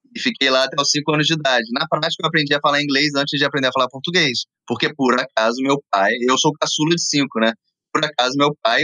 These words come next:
foi transferido quando eu era muito, muito novo, com nove meses de idade. Aí depois, com dez, eu fui pra Hong Kong, fiquei três anos e meio em Hong Kong. Então, cara, América do Sul, América do Norte, Ásia, Europa,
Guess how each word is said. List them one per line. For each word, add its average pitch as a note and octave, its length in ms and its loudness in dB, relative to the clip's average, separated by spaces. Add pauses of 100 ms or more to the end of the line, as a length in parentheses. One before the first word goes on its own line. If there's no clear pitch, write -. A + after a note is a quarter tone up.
foi C#3 160 0
transferido C#3+ 680 2
quando F#3 180 4
eu F#3+ 100 6
era F#3+ 140 4
muito, D#3 380 2
muito C#3+ 200 0
novo, C#3+ 280 4
com A#2 80 0
nove A#2 160 2
meses A#2+ 160 2
de - 60 -6
idade. G2 280 0 (640)
Aí G#3 80 0
depois, G3 320 4
com E3 160 4 (220)
dez, C#3 320 0
eu A#2+ 120 2
fui C3+ 100 -4
pra B2 120 0
Hong B2 220 0
Kong, B2+ 240 2
fiquei A#2 440 2
três A#2 280 0
anos C3+ 180 0
e B2 60 0
meio A#2 160 2
em A#2+ 40 -2
Hong A#2 160 2
Kong. A2+ 360 2 (100)
Então, C#3+ 260 0 (460)
cara, C3 480 2 (320)
América C#3 340 0
do C#3 120 -2
Sul, D3+ 420 2
América C3 320 0
do C3 140 -4
Norte, B2+ 760 2
Ásia, B2 580 0
Europa, A#2+ 840 4